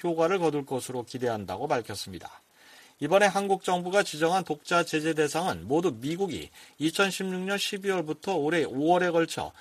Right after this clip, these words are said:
독자 제재 대상에 올린 인물과 기관에 이미 모두 포함돼 있습니다.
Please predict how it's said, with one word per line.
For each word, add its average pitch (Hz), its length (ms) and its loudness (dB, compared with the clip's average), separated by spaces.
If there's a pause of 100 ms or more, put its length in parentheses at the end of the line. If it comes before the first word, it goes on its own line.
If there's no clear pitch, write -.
(140)
독자 185 400 2
제재 170 320 0
대상에 165 380 0
올린 156 360 2
인물과 143 680 0
기관에 160 460 2
이미 139 280 -2
모두 139 380 0
포함돼 175 360 0
있습니다. - 600 -8